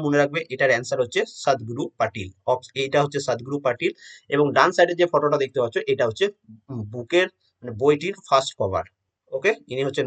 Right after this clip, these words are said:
মনোহর পারিক্কর, এনার উপর এই বইটা লেখা। নেক্সট চলে আসি সাত নম্বর প্রশ্ন দেখো, এটাও তোমার মনোহর পারিক্করকে নিয়েই লেখা, Invincible, A Tribute to মনোহর পারিক্কর, এই বইটির লেখক কে? তো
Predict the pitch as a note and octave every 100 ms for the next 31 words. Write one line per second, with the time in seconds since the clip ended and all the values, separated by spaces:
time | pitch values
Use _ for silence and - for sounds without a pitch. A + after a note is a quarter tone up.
0 | A#2+ B2+ C#3 C3+ A#2+ A#2 E3+ - A#2+ A#2+
1 | A#2 B2+ A#2+ A#2 A#2 A#2+ A2+ G#2 E3+ -
2 | _ _ - _ _ - F3 G3+ G3+ F#3
3 | G3 F#3+ D#3+ D3+ E3 E3+ F3 E3 E3 E3
4 | D#3 F3 - C#3+ E3 D#3+ D#3+ D#3 C#3 D#3+
5 | D#3 D3 C#3+ D3 - D3+ D3+ D#3 C#3 -
6 | D#3+ - - - _ - E3+ A3 G3+ G#3
7 | G#3 G#3 G3+ G3+ - D#3+ F#3+ F#3+ - D#3+
8 | D3+ F3 A#2+ - E3+ G3 C#3+ B2 C#3+ F3
9 | - G#2+ - E2 - - F3+ F#3+ D#3+ D3
10 | E3+ C3 - G#2 - E2 - - - -